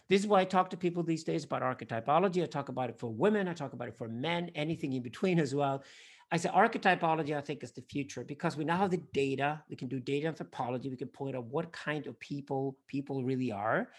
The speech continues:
so they can get some proper guidance when they're young. Like, "Okay, this is your primary archetype. It's probably what you do with these. You don't even, you haven't even figured out it's fantastic, but the rest of us worship you for it."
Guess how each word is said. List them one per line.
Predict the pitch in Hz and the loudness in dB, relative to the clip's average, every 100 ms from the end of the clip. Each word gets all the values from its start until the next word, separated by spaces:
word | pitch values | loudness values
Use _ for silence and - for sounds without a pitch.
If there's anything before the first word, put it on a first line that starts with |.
| - | -20
so | - 208 | 0 2
they | 185 | 2
can | 175 156 | 2 -4
get | 160 156 | -4 -6
some | - | -8
proper | 135 - 160 147 | -8 -2 -2 -2
guidance | 123 127 131 135 127 | -4 -2 -2 -4 -6
when | 127 | -8
they're | 117 | -6
young. | 110 120 110 | -6 -6 -6
Like, | 110 104 - | -6 -8 -2
"Okay, | 185 - 110 95 - - - | -2 0 -2 -2 -14 -20 2
this | 180 226 | 6 8
is | 247 | 8
your | 233 | 6
primary | 233 220 190 190 185 | 6 6 8 8 8
archetype. | 165 151 147 147 151 147 | 8 6 2 2 2 2
It's | - | -2
probably | - 170 180 | 2 6 6
what | 170 170 | 6 2
you | |
do | 151 160 156 | 2 4 4
with | 147 | 2
these. | 139 131 - - - | 2 2 0 -2 2
You | 165 | 6
don't | 175 160 | 6 6
even, | 143 139 - | 4 -2 -2
you | 151 | 2
haven't | 170 160 | 2 2
even | 160 131 | 0 0
figured | 147 143 | 0 2
out | 131 131 | 2 2
it's | 139 - | -2 -6
fantastic, | 131 - 131 120 127 | -2 2 2 0 -8
but | 143 | -6
the | 120 | -4
rest | 120 120 | -4 -4
of | 117 | -6
us | 117 | -6
worship | 104 107 107 - | -6 -8 -10 -10
you | |
for | 104 - | -12 -12
it." | - | -12